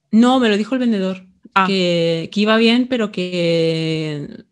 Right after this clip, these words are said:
Speaker 1: ¿sabes? Que, bueno, como estaba también más barata de lo, de lo normal,
Speaker 2: Tú
Speaker 1: pues
Speaker 2: dijiste,
Speaker 1: me dijo
Speaker 2: "Ah, otra pa' acá". <laughs>
Speaker 1: Digo, "Si es manual, ¿qué más da?". ¿Sabes? Le das un poco más de luz y ya está, ¿sabes? Y
Speaker 2: Sí,
Speaker 1: total,
Speaker 2: sí.
Speaker 1: lo tienes que medir aparte.
Speaker 2: Total.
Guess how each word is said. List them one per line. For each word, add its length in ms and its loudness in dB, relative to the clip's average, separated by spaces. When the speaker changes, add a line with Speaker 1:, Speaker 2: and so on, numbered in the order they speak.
Speaker 1:
¿sabes? 340 -4
Que, 720 -4
bueno, 240 -12
como 160 -10
estaba 340 -6
también 240 -6
más 220 -4
barata 280 -6
de 140 -4
lo, 300 -4
de 100 -6
lo 100 -4
normal, 360 -6
Speaker 2:
Tú 80 -4
Speaker 1:
pues 220 -2
Speaker 2:
dijiste, 220 -2
Speaker 1:
me 20 2
dijo 140 4
Speaker 2:
"Ah, 280 8
otra 220 0
pa' 80 0
acá". 340 -6
<laughs> 640 -16
Speaker 1:
Digo, 220 0
"Si 100 -4
es 80 -6
manual, 440 -4
¿qué 100 -6
más 200 -8
da?". 260 -8
¿Sabes? 260 -6
Le 120 -4
das 160 -6
un 100 -10
poco 180 -12
más 160 -8
de 80 -6
luz 240 -10
y 40 -8
ya 80 -8
está, 260 -10
¿sabes? 260 -12
Y 60 -14
Speaker 2:
Sí, 200 -6
Speaker 1:
total, 140 -4
Speaker 2:
sí. 320 -8
Speaker 1:
lo 140 -8
tienes 200 -8
que 80 -10
medir 400 -6
aparte. 480 -10
Speaker 2:
Total. 420 -10